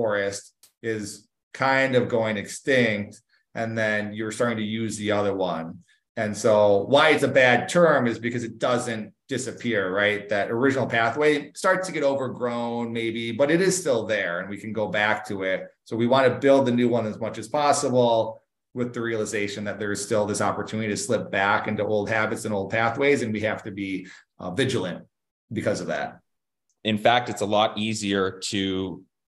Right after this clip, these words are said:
Speaker 2: fall back into that old pathway than, than people might like to admit. I mean, that's why relapse is so common, recidivism is so, is so common, you know, for people who are out of treatment after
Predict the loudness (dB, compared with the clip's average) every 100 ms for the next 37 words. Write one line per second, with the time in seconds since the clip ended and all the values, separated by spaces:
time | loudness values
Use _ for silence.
0 | _ _ 2 4 6 4 2 -2 -2 0
1 | 2 0 0 -2 0 -2 -4 -6 -8 -8
2 | -6 -6 -6 -2 -2 0 0 0 -4 -8
3 | -2 0 0 -2 -6 -4 -2 0 -2 0
4 | 4 6 4 2 -4 _ -12 -4 0 2
5 | 2 -2 -8 -4 -6 -2 0 0 -2 -4
6 | -2 -2 -2 -4 -6 -8 -8 -4 -2 -2
7 | -6 -20 _ -10 -6 -2 -2 2 2 4
8 | 2 -2 -8 -6 -2 -2 -2 -2 -2 -2
9 | -2 0 0 0 4 4 4 2 2 2
10 | -2 -6 -6 -2 -2 -2 -4 -2 -2 -2
11 | -4